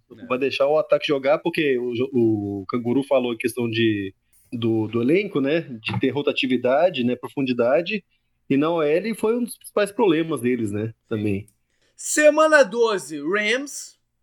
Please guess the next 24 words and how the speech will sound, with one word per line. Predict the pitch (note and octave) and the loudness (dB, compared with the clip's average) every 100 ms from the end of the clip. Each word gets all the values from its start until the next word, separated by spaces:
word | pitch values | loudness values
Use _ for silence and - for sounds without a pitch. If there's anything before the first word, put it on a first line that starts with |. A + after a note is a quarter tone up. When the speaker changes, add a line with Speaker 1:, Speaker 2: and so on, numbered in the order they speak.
| _ _ | _ _
Speaker 1:
que | F#3 | -10
eles | F3+ E3+ F3 | -10 -10 -16
enfrentaram | - F#3 D#3+ - E3+ G#3+ G#3 | -14 -12 -12 -8 -8 -8 -12
nos | F3+ | -20
playoffs | - F3+ D#3 D#3 D3 - C3 | -12 -8 -6 -8 -12 -20 -20
do, | D3 C#3+ C3 B2 B2+ | -18 -18 -18 -20 -20
do | C#3+ | -18
ano | C#3 C3+ | -18 -20
passado. | C3 A#2 - C#3 F3 G3+ A#3+ _ _ _ | -20 -20 -14 -8 -8 -10 -18 _ _ _
Dessa | F3 A#3+ - G3+ | 0 2 2 -2
vez | G3+ G3+ | -2 -2
eles | G3 F#3 - | -4 -8 -10
têm | G3 G3 | -10 -8
o | |
Stafford, | F#3+ - F#3 A#3+ - C#4+ A#3+ - _ _ _ _ _ _ | -8 0 2 4 4 2 2 -4 _ _ _ _ _ _
né? | A#2+ F3 C4 | -4 -4 -4
Que | - C3+ C3 A#2+ _ | -10 _ _ _ _
conhece | C#3 C3+ D#3 D3+ | -8 -6 -6 -8
muito | D3+ D#3+ D#3+ | -14 -14 -16
bem | C#3 C#3 D3 C3+ | -14 -14 -12 -14
aí | C3 C3+ | -16 -16
o, | A#2 A2 G#2+ G#2+ G#2+ _ F2 G2+ | -20 -20 -20 -20 -20 _ _ _
os | C3+ - | -20 -20
Packers. | - B2 E3+ - C4 D4 _ | -6 -4 -4 -6 -16 -20 _